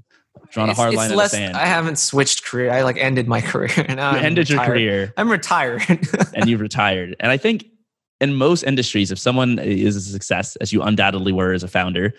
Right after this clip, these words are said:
Speaker 1: you know, most successful carpenters, like, stay carpenters. Most successful software engineers stay software engineers. Why aren't you,
Speaker 2: Is that true?
Speaker 1: you know, starting another tech business? Why aren't you, you know, going for round two and applying all your previous learnings and connections to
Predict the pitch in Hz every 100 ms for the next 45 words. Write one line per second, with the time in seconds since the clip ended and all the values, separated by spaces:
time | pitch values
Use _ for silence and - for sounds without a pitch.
0 | - _ _ 127 127 120 135 - 135 -
1 | 120 - 120 - 117 123 127 131 117 -
2 | - 113 117 113 117 110 92 - - 101
3 | 104 113 - 110 110 107 104 107 104 104
4 | 104 104 101 - - - - 120 110 -
5 | 110 104 92 92 92 87 87 - - _
6 | 104 120 135 135 131 127 107 113 120 117
7 | 113 104 98 156 - - - 117 110 104
8 | 101 - 117 120 113 110 107 107 104 101
9 | 101 101 - - 85 - 98 107 110 98
10 | 101 104 107 104 101 98 - _ - 101
11 | 101 107 104 107 107 101 98 98 - 107
12 | 98 95 113 101 101 101 98 98 98 95
13 | 98 95 95 95 95 95 95 - 95 92
14 | - 92